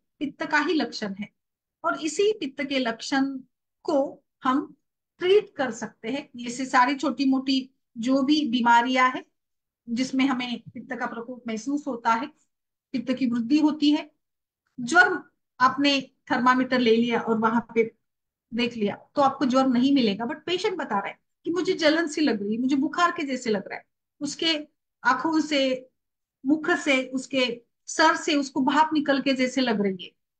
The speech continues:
तो यहाँ पे इस दवाई ये बहुत, मतलब ज्वर नहीं है but ज्वर का भास हो रहा है, ऐसे कई बार होता है। तो ऐसे cases में इसका बहुत सुंदर result आपको मिलेगा। अभी आगे व्याधि जो भाई एकदम properly आपको, अ, जो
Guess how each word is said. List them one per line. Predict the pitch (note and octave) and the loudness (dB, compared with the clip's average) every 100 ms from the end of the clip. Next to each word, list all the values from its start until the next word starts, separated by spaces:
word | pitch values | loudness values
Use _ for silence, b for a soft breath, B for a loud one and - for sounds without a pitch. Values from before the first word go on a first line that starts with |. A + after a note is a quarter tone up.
| _ - | _ 0
तो | G4 | 4
यहाँ | D4+ C#4 E4 D#4+ B3 | 4 4 4 2 0
पे | |
इस | A#3+ B3+ C4 A3+ | -4 -6 -8 -4
दवाई | A3+ A3 C4 | -2 0 0
ये | C4+ C4+ - A3+ A3+ | 0 -2 -4 -12 -6
बहुत, | A3 A#3+ A4+ - B - | 2 2 2 -4 B -10
मतलब | C#4+ F4 | -4 -2
ज्वर | C4+ E4 E4 | 2 2 4
नहीं | E4 G4 | 0 0
है | E4 | 0
but | A#3+ B3+ | 0 -2
ज्वर | C4 C#4 | 0 0
का | C#4+ | 0
भास | B3 B3+ C4 D#4+ E4+ | -4 -2 2 2 0
हो | D4 A3 | -6 -6
रहा | - | -6
है, | |
ऐसे | A#3 C4+ | -10 -8
कई | - C#4+ | -6 -2
बार | B3+ A3+ | 0 -2
होता | G#3+ - F3+ - | -4 -6 -6 -8
है। | - _ _ _ _ _ _ _ _ _ _ | -18 _ _ _ _ _ _ _ _ _ _
तो | C#4+ C4+ | -8 -4
ऐसे | D4+ D#4 | -2 0
cases | - C#4+ - - | 0 0 0 0
में | C4 | 0
इसका | A#3+ B3 | 0 -4
बहुत | A3 A3+ A3 | 0 -2 0
सुंदर | A3 A3+ | 0 0
result | A3 A3 G#3+ | 0 0 0
आपको | G3+ G#3+ | -2 -2
मिलेगा। | G#3 F#3+ - - _ _ _ _ _ | -2 -2 -6 -12 _ _ _ _ _
अभी | A#3+ D4 D4 - - | 2 4 4 2 0
आगे | A#3+ D4 | 2 2
व्याधि | C#4+ G#3+ G#3+ C4 | 2 2 4 4
जो | C4 A3+ - _ _ | 4 2 0 _ _
भाई | B3+ C4+ - _ A3+ | -4 -4 -8 _ -6
एकदम | A#3+ C4 C#4+ | -2 2 2
properly | C4+ B3 A3+ - D4 D4 D#4 | 2 -4 -6 0 2 2 2
आपको, | B3+ - - B3+ A#3 - _ _ _ - | 0 -4 -4 -6 -6 -10 _ _ _ -4
अ, | A3 A3 | -2 0
जो | G#3+ G#3+ A3+ A3 G#3 | 0 -2 0 0 -2